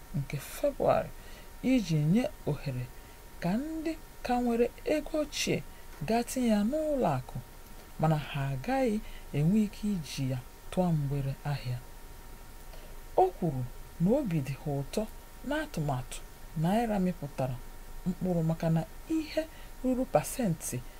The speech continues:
iri asaa na ise ego niile dịbụ n'aka mmadụ alọghachila n'ime ụlọ akụ dịka ha tụrụ anya.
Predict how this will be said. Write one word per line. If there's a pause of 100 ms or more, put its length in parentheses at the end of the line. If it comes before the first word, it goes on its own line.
(320)
iri (120)
asaa (360)
na (100)
ise (760)
ego
niile
dịbụ
n'aka
mmadụ (540)
alọghachila (380)
n'ime
ụlọ
akụ (480)
dịka
ha (140)
tụrụ (100)
anya.